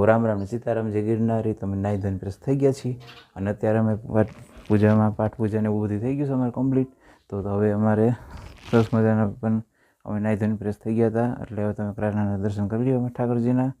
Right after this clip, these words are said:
તો હવે આગળ આગળ જેમ વીડિયો બનશે એમ તમને અમે બતાવતા જઈએ અને હવે પછી પાછા થોડીક વાર પછી પાછા આ વીડિયો બનાવી એમ તમે જોતા જાજો. તો ચાલો હવે પાછા મળ્યા.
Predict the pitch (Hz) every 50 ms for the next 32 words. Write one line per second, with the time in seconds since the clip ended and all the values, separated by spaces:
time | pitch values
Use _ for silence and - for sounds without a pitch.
0 | _ _ _ _ _ _ _ _ _ _ _ - 107 104 104 104 104 98 101 98
1 | 101 98 101 95 98 107 104 104 104 104 101 104 101 104 113 120 127 127 - -
2 | - - - 101 104 101 107 110 120 120 120 131 151 - - _ _ _ _ _
3 | - 113 117 - - 107 98 101 95 95 104 101 107 131 143 127 - _ - -
4 | 104 104 104 104 107 117 135 139 - - 113 107 - 113 110 107 110 - 127 143
5 | 147 - - - - _ _ _ - - 117 110 104 101 104 104 101 - 110 107
6 | 107 107 117 123 139 - - _ _ _ _ _ _ _ _ _ _ _ _ _
7 | _ - 135 127 127 120 113 113 120 127 123 117 110 110 110 113 117 120 127 120
8 | 120 117 139 165 156 - _ _ - 175 175 175 131 110 107 107 101 120 147 143
9 | - - - _ _ - 107 - 120 117 113 113 110 127 160 156 - - - -
10 | - - 123 - - 113 117 117 110 104 104 -